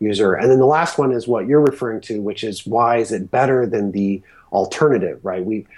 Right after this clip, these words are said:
we have to try alternate designs, and, and, and often we do, and we arrive at kind of our final recommended approach,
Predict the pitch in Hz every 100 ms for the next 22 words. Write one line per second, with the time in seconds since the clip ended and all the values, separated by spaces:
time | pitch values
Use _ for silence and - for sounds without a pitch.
0 | - 127 127 156 143 - - 156 196 156
1 | 151 151 123 101 107 98 92 104 110 _
2 | _ _ - - - - 175 196 202 202
3 | 269 277 233 165 135 185 120 101 147 _
4 | _ _ 143 139 123 131 156 165 170 139
5 | 110 - 123 117 113 - 113 110 117 110
6 | 92 123 117 107 127 151 123 101 95 _
7 | _ - - - 101 101 - -